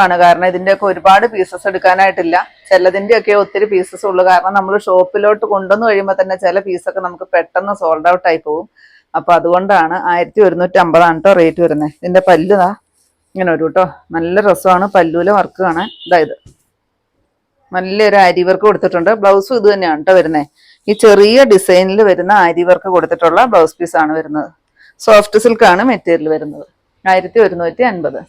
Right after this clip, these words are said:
സെക്കൻഡ് കളർ വരുന്നത് നല്ലൊരു റോയൽ ബ്ലൂ ഷെയ്ഡ് ആണ് ട്ടോ. നല്ല രസമാണ്. ഇത് കണ്ടോ, ഇത്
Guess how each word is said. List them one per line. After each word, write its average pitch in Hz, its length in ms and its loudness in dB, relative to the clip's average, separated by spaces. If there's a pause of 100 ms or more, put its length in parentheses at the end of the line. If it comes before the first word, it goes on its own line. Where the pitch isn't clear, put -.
(120)
സെക്കൻഡ് 220 320 -2
കളർ 175 280 2
വരുന്നത് 165 320 -4 (520)
നല്ലൊരു 214 500 2 (540)
റോയൽ 190 420 6
ബ്ലൂ 220 100 6 (120)
ഷെയ്ഡ് 156 260 2
ആണ് 147 220 -4
ട്ടോ. 165 80 2 (580)
നല്ല 226 400 2
രസമാണ്. 156 500 -2
ഇത് 175 140 -6
കണ്ടോ, 160 200 0 (400)
ഇത് 214 100 2